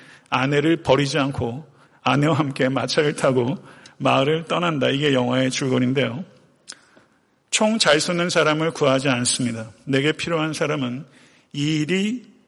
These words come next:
나의 일이다 라고 생각하는 사람입니다. 많은 것을 생각하게 하는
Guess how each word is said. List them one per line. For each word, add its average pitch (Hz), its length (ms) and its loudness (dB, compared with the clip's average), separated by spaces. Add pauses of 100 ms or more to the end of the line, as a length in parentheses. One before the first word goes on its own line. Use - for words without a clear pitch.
(120)
나의 135 680 0
일이다 160 540 -4 (340)
라고 135 640 0 (100)
생각하는 147 540 -2
사람입니다. 117 560 -4 (920)
많은 156 400 -2
것을 196 420 0
생각하게 170 520 -2
하는 139 460 -2